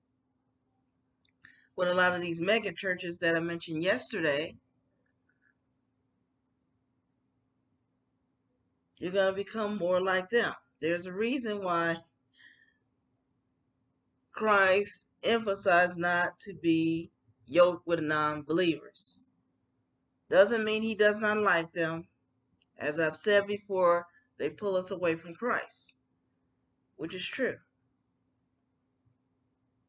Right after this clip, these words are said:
And people who were non-believers that I associated with, I'm glad God removed them. And that goes with some so-called believers too.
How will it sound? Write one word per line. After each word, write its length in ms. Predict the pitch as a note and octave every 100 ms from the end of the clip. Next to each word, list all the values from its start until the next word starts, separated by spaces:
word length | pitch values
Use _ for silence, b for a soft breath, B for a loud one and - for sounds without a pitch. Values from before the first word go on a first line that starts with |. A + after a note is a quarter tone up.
| _ _ _ _ b b b b -
And 760 | F#3+ F3+ F#3 F3 F3 E3+ D#3+ - _
people 280 | A3 G3+ G3
who 220 | A3 A#3+
were 440 | G#3 F#3 E3+ F3 - _ -
non-believers 840 | E3 E3+ E3 E3+ E3+ D#3+ D#3+ D#3
that 280 | D#3 D3 C#3+
I 260 | D3 C#3 -
associated 760 | - E3+ D#3 D#3 E3 D3+ D#3
with, 300 | C#3+ C#3+ E3 - _ _ _ _ _ _ _ _ _ _ _ _ _ -
I'm 200 | E3+ E3+
glad 440 | F3 F3 F#3 F3
God 320 | D3+ D#3 E3
removed 460 | E3+ F3 G#3+ G#3 -
them. 160 | B2 _ _ _ _ _ _ _ _ _ _ _ _ _ _ _ _ _ _ _ _ _ _ _ _ _ _ _ _ _ _
And 120 | F#3 A#3+
that 140 | A3
goes 280 | G3 F#3+ -
with 160 | F#3
some 280 | - F3+ E3+
so-called 500 | - E3+ E3+ F3 E3
believers 440 | E3 D#3+ D3+ E3+ -
too. 260 | A#3+ G3+